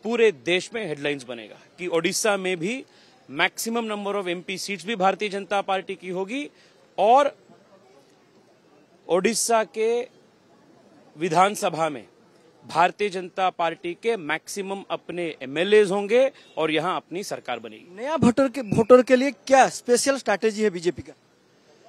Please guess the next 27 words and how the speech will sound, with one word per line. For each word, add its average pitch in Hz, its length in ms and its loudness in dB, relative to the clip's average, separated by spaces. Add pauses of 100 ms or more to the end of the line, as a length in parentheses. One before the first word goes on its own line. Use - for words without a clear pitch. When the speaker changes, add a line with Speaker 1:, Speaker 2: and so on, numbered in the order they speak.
(520)
Speaker 1:
देखिए, 226 300 -4
आप 233 200 4
जब 220 220 0
ट्वेंटी 208 380 -4
फ़ोर्टीन 220 500 -4
और 226 100 -4
ट्वेंटी 180 440 -6
नाइनटीन 180 600 -6
के 202 440 -2 (200)
परिणाम 175 440 -4
देखते 151 420 -6
हैं 175 180 -4
और 175 140 -6
उसका 156 260 -6
एनालिसिस 151 480 -4
करते 127 340 -10
हैं, 98 180 -20 (1700)
इन 233 140 0
दोनों 220 400 8
चुनाव 180 380 -2
में 170 280 -8 (340)
मोदी 196 420 -2
जी 208 140 -8
को 226 220 -2
सबसे 220 460 0
बड़ा 247 220 8
समर्थन 160 580 -4